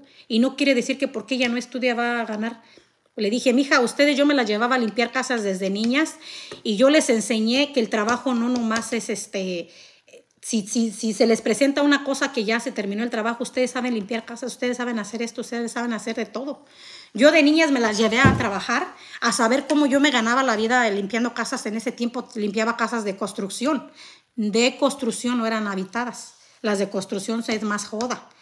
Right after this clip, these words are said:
¿Por qué? Porque hay cosa, escombro. Hay muchas cosas. Y eso es lo importante, que les enseñemos a nuestros hijos el valor de los trabajos también. Que no nomás es estar en la casa y,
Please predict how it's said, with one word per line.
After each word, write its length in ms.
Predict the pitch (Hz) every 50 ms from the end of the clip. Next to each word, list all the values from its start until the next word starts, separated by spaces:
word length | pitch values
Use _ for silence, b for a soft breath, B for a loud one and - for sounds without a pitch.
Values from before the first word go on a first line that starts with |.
| b b b
¿Por 180 | - 202 190 -
qué? 100 | - 240
Porque 300 | - - 220 - - 214
hay 320 | 214 233 226 214 202 196
cosa, 240 | - 220 196 196 -
escombro. 840 | 233 220 - - - - 220 226 240 247 247 247 240 240 240 240 240 B B B B B B B B B B _ _ _ _ _ _ _ _ _ _ _ _ _ _ _ _ _ _ -
Hay 140 | - 277 277
muchas 320 | 269 294 285 311 285 -
cosas. 500 | - - 269 262 - 156 - - - - B B B B B B
Y 260 | - 247 233 240 254
eso 320 | 277 277 277 - 311 294
es 140 | 254 254 269
lo 180 | 269 285 269 277
importante, 680 | 240 226 - - 226 202 - - 269 277 277 277 - 277
que 120 | - 233
les 280 | 226 220 214 - - -
enseñemos 520 | 254 233 226 - 294 294 320 311 311 294
a 80 | 285 240
nuestros 400 | 233 208 - - 240 190 - -
hijos 380 | 285 277 - 311 302 302 - -
el 180 | - 233 220 214
valor 380 | 202 202 202 202 226 254 285 269
de 100 | 240 220
los 180 | 202 180 -
trabajos 460 | - 233 196 196 233 247 - 247 -
también. 460 | - 214 190 202 214 285 285 - - B B B B B B B
Que 120 | - - 233
no 100 | 254 285
nomás 360 | 294 294 262 262 269 262 -
es 120 | 277 240
estar 280 | - - - - 240 247
en 100 | 254 247
la 160 | 220 196 -
casa 460 | - 240 247 240 - - 254 240 233
y, 240 | 220 202 202 196 196